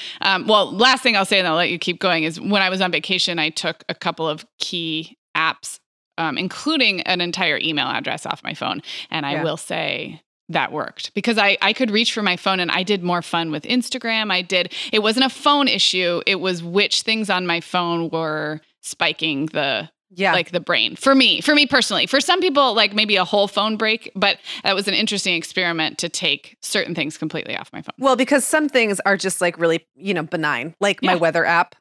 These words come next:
Speaker 1: Yeah.
Speaker 2: whatever. It doesn't really
Speaker 1: <laughs> Maps.
Speaker 2: <laughs> Yeah, maps. I just use them as a tool. I'm not
Speaker 1: Yeah.
Speaker 2: really, you know, or even, like, a browser for me is, like,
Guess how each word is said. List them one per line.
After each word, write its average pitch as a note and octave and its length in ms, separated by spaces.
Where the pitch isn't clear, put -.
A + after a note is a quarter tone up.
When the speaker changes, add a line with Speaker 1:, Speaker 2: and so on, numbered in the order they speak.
Speaker 1:
Yeah. - 100
Speaker 2:
whatever. C#3+ 320
It F#3+ 80
doesn't F3 320
really E3+ 260
Speaker 1:
<laughs> G3 100
Maps. - 300
Speaker 2:
<laughs> D#4+ 640
Yeah, D4+ 120
maps. C4 520
I F#4+ 100
just G4 220
use A3+ 160
them A#3+ 140
as G#3 120
a G3+ 60
tool. G3 340
I'm F#3+ 120
not G3+ 180
Speaker 1:
Yeah. - 60
Speaker 2:
really, F#3 460
you G#3 80
know, D3 300
or A3 140
even, G4 240
like, C4+ 140
a G#3+ 40
browser F#3+ 580
for B3+ 200
me A#3+ 240
is, A3 160
like, E3+ 260